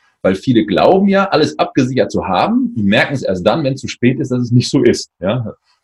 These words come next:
Plötzlich hat die Gesellschaft, gucken, was da für zwei Worte stehen, die willst du im Schadenfall nie hören,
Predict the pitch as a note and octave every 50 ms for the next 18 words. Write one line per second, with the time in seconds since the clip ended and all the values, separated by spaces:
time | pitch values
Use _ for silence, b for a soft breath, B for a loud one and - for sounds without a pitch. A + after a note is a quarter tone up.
0 | _ - C3 B2+ C#3+ B2+ A2 G2+ G#2 - - - B2 - C#3+ B2+ G#2 - - _
1 | C#3 - B2 A2 G#2+ G#2 - - F#2+ - - F#2+ - - F#2 F2+ F2+ A2+ D3 D#3
2 | - D3 - - C#3+ C#3+ C#3+ C#3 C3+ C3+ - _ _ _ _ _ _ _ _ _
3 | _ _ _ _ _ _ F#2+ F2+ G2+ G2+ - G2+ E2+ - - G2 F#2 G2 G2 -
4 | - D#2 D#2+ E2 F2 F#2+ A#2 B2 A#2+ A#2+ A2+ A2 - - -